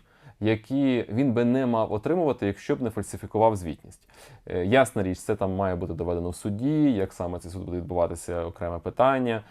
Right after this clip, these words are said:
Е, демократи і республіканці, хто суддя, які в, в неї,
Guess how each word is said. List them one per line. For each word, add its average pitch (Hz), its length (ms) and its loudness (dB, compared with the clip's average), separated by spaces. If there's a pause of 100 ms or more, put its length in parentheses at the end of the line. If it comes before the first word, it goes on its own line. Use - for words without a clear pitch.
(220)
Е, 90 240 -4
демократи 98 720 0
і 92 80 0
республіканці, 113 920 -2
хто 104 260 -4
суддя, 120 640 0
які 98 360 -2
в, 90 480 -6
в 90 100 -6
неї, 92 360 0